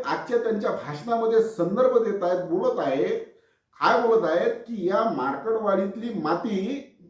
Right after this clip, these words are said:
घेऊन मी चैत्यभूमीवर गेलो,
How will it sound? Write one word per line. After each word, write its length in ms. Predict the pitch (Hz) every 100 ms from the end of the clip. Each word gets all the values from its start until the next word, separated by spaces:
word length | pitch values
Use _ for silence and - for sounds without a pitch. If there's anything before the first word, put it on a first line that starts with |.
| _ _
घेऊन 460 | 127 110 139 240 269
मी 580 | 226 220 220 185 226 254 - - _ _ -
चैत्यभूमीवर 720 | 220 220 262 233 262 269 247
गेलो, 200 | 233